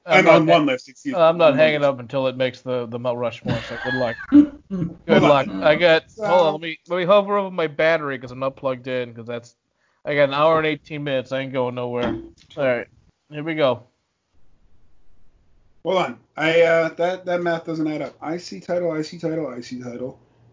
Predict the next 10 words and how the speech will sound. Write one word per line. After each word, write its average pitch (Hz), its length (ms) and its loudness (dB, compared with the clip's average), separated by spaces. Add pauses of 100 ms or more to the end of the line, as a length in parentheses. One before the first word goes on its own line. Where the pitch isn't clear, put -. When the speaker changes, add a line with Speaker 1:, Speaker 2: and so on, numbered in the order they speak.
Speaker 2:
W 143 180 -4
W 170 340 -2
F 170 140 -6
tag, 127 520 -8 (680)
N 135 120 0
W 151 440 0
A, 135 200 -2
N 131 180 -2
W 143 420 0
A. 113 280 -10